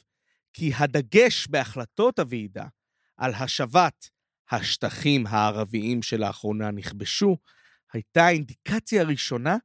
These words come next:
להכרה בישראל בגבולות ארבעים ותשע. לזה אפשר להוסיף שעם פרסום החלטת מועצת הביטחון שתיים ארבע שתיים בנובמבר של אותה שנה,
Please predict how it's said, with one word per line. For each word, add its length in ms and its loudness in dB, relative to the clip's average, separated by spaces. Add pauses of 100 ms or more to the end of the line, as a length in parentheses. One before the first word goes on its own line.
(300)
להכרה 540 0
בישראל 600 -2
בגבולות 540 -4
ארבעים 440 -6
ותשע. 560 -4 (640)
לזה 360 2
אפשר 260 -2
להוסיף 560 -8 (400)
שעם 320 -6
פרסום 580 0
החלטת 440 2
מועצת 340 2
הביטחון 480 -2
שתיים 440 0
ארבע 300 0
שתיים 440 0
בנובמבר 580 0
של 180 -6
אותה 220 -4
שנה, 400 0